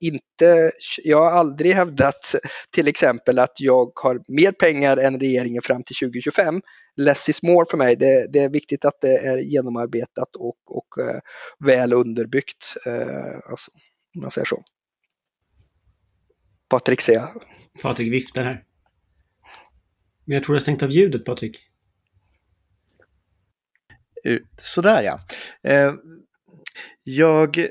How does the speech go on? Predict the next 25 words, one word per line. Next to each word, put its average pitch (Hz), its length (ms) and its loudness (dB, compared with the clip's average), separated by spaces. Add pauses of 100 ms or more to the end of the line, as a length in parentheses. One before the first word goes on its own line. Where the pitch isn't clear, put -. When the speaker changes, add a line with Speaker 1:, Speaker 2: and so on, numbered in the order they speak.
Speaker 3:
jag 180 280 -6
ty-, 220 120 -4
det 175 120 -12
finns 214 200 -2
någonting 180 200 -6
som 165 120 -8
jag 156 80 -8
tycker 156 180 -6
är 170 80 2
lu-, 202 260 0
lustigt 196 460 -4
i, 196 160 -4
i 151 180 0
det 147 80 -2
här, 120 460 -6
och, 135 320 -8
och 139 80 -8
det 143 100 2
är 127 240 2
att 123 200 -2 (100)
jag 143 180 -2
upplever 135 380 -4
att 123 140 -4
det - 220 -4
enda 175 600 -4